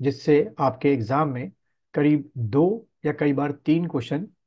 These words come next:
जो है, वो पूछ लिए जाते हैं एमसीक्यू टाइप क्वेश्चंस में। तो अगर मैं ओशन करेंट्स की बात करूं, तो ब्रॉडली पहले आपको ये समझना है कि दो तरीके के ओशन करेंट्स जो होते हैं,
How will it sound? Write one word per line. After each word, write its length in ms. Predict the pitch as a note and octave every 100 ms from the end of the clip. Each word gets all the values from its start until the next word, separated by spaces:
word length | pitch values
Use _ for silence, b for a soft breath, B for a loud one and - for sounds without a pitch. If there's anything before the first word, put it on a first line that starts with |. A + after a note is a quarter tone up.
| _ _ -
जो 120 | C3+
है, 120 | A#2
वो 180 | C#3+ D3+
पूछ 320 | - C#3 B2
लिए 120 | C#3+ A2+
जाते 280 | G#2 -
हैं 320 | - _ - C3
एमसीक्यू 300 | C3 B2+ A#2
टाइप 220 | A2 G#2
क्वेश्चंस 360 | A#2+ - - _
में। 60 | _ _ _ b b b b b
तो 80 | F#3+
अगर 100 | G#3
मैं 100 | A3+
ओशन 340 | E3 D#3+ G#3+
करेंट्स 280 | G3+ F3+ F3+
की 100 | F#3+
बात 220 | D#3+ D#3
करूं, 240 | E3 D3 D#3 - _ _ _
तो 80 | D#3+
ब्रॉडली 360 | C3 D3 D#3+ F3+
पहले 200 | F3+ F3
आपको 300 | E3 - F3
ये 120 | F3
समझना 360 | E3 D3+ C#3 D3+
है 160 | E3+
कि 160 | E3 E3
दो 260 | A#2 C#3
तरीके 340 | F3+ D#3 D3 D#3
के 100 | F3
ओशन 300 | C#3+ C#3+ D#3+
करेंट्स 340 | D3+ C#3 D3+
जो 100 | C#3
होते 220 | B2+ A#2+
हैं, 180 | C3+ -